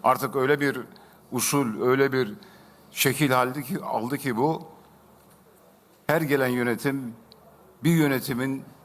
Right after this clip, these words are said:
yaptığının bir fazlasını yapmak mecburiyetinde hissediyor kendisini. Galatasaray'ı önümüzdeki yüzyıllara taşımak için bütün baş-, e, gelecek başkanlara, herkese başarılar diliyorum. Bu arada, bu arada bizi bugünlere sağ-,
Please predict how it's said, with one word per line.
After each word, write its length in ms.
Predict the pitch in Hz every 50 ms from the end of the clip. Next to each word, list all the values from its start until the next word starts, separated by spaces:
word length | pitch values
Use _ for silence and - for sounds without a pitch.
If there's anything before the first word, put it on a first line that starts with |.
| -
yaptığının 640 | 107 127 131 120 - - - 139 127 131 131 120 113
bir 80 | 139 143
fazlasını 540 | - 127 120 117 110 113 107 - - 123
yapmak 440 | 117 117 107 104 - 110 107 104 -
mecburiyetinde 800 | 104 101 98 90 85 98 101 95 - - 107 98 92 98 95 90
hissediyor 460 | 85 - - - 92 80 85 85 78
kendisini. 500 | - 90 80 76 73 67 - - - 71 71 67 - - - - - - - - - -
Galatasaray'ı 840 | - 139 143 139 131 123 - - 120 110 113 117 117 117 123 123 - - - - - - -
önümüzdeki 560 | - 107 117 123 123 120 104 120 120 117 - 131
yüzyıllara 540 | 123 117 104 104 113 107 107 110 107 107 101
taşımak 500 | - 120 104 - 113 110 113 104 90 95
için 340 | 90 - - 107 107 113 - - - - - - - - - - -
bütün 320 | 117 - - 143 139 127
baş-, 160 | 120 110 107
e, 280 | 101 117 113 104 98 104 98 95 104 117 107 - - 95
gelecek 480 | 110 117 120 120 110 131 127 127 -
başkanlara, 640 | 120 107 98 - - 113 107 104 101 98 101 104 98
herkese 600 | 110 127 131 131 - 123 104 104 113 117 120 113 - - - - - - -
başarılar 600 | 104 104 104 - 120 117 113 117 120 120 117 104
diliyorum. 560 | 107 104 104 104 101 104 117 120 120 110 104
Bu 100 | 120 131
arada, 560 | 143 147 143 143 139 131 131 131 139 143 - - - - - _ _ _ _ 120
bu 120 | 127 135
arada 380 | 131 117 110 101 110 107 101 104
bizi 280 | 110 - 143 131 117
bugünlere 480 | 123 123 117 127 123 123 123 123 127 117
sağ-, 320 | 110 - 123 117 110 110